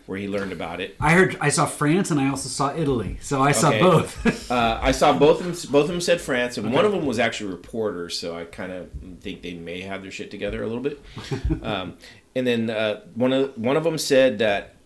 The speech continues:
Speaker 1: he was so, uh, into it that he actually had his, uh, someone in his command or whatever, uh, steal a pasta machine and bring it back. Another one was, like, when he got back home, he had him commissioned to try and build one that didn't work, and then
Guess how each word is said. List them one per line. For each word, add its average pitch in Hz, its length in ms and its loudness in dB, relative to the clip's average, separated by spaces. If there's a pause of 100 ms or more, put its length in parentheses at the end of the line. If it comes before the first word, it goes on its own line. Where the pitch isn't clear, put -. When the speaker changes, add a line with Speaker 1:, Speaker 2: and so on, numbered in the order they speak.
(120)
Speaker 1:
he 120 160 -4
was 107 140 -4
so, 131 720 4
uh, 95 260 -4
into 113 300 -4
it 104 80 -2
that 104 220 -2
he 104 200 -6
actually 110 380 -4
had 101 320 -6
his, 101 540 -6
uh, 90 380 -12 (420)
someone 123 320 -2
in 107 100 -4
his 101 160 -6
command 101 460 -8
or 98 60 -8
whatever, 98 560 -6 (340)
uh, 95 220 -8
steal 131 840 -2 (100)
a 101 200 -6 (180)
pasta 107 340 -6
machine 98 460 -8
and 92 100 -10
bring 95 160 -8
it 95 100 -2
back. 92 240 -4
Another 110 300 -2
one 120 240 -2
was, 98 240 -4
like, 98 280 -4
when 104 140 -4
he 98 60 -6
got 101 180 -2
back 95 220 -2
home, 104 260 -6
he 92 80 -8
had 95 200 -6
him 92 100 -10
commissioned 98 520 -6
to 90 40 -10
try 101 220 -8
and 90 160 -8
build 107 240 0
one 107 180 -4
that 98 140 -6
didn't 104 240 -2
work, 98 260 -4
and 98 80 -8
then 98 180 -4